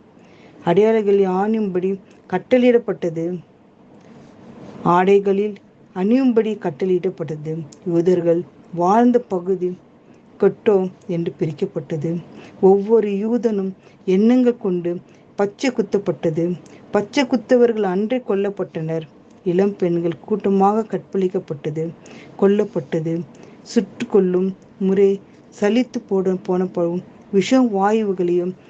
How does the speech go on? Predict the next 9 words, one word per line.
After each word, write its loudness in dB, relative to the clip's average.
அறைகள் 2
ஊக்கப்பட்டன. -6
ஒரு 2
லட்சத்துக்கு 0
அதிகமான 2
யூத 0
சிறுவர்கள் -4
இவ்வறையில் 2
கொல்லப்பட்டனர். -6